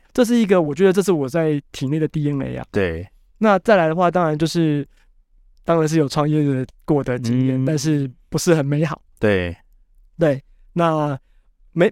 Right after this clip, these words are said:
Speaker 1: 不美好的原因是因为，呃，新创团队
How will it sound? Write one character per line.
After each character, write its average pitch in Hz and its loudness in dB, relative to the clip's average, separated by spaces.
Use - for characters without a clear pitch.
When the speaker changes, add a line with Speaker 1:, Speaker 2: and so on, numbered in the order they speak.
Speaker 1:
不 269 4
美 220 4
好 185 2
的 160 0
原 160 0
因 190 0
是 190 -2
因 185 0
为， 151 -2
呃， 139 -4
新 - -4
创 196 4
团 160 -2
队 175 0